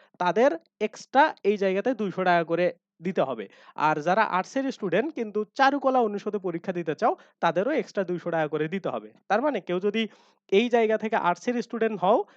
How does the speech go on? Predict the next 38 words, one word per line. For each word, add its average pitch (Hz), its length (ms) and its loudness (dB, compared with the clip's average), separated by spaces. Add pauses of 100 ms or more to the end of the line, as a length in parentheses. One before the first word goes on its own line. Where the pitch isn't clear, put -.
(140)
এবং 208 380 2 (220)
এই 226 220 2
জায়গাতে 208 440 2
তুমি 190 240 -4
হচ্ছে 180 440 -6
চারুকলা 233 480 2
অ্যাড 156 300 0
করো, 120 280 -4 (260)
তার 175 140 0
মানে 196 160 0
আর্টসের 240 640 0
যে 247 120 0
এক 202 220 0
হাজার 185 200 -2 (100)
টাকা 185 200 -2
ফি 247 280 -2 (340)
তার 175 140 2
সাথে 277 480 0
দুইশো 196 320 -2
টাকা, 120 340 -4 (240)
ঠিক 254 100 2
আছে? 202 180 0
তার 147 160 -2
মানে 220 180 -2
তোমার 180 240 -2
যাবে 160 220 0
হচ্ছে 170 240 -4
বারোশো 160 360 -2
টাকা। 120 260 -6 (300)
সেম 277 280 0
কেউ 254 160 0
যদি 254 200 -6
সায়েন্সের 226 540 -4
স্টুডেন্ট 185 380 -6
হও, 226 200 2 (260)
সে 233 180 -2
যদি 202 260 -2
হচ্ছে 196 420 -2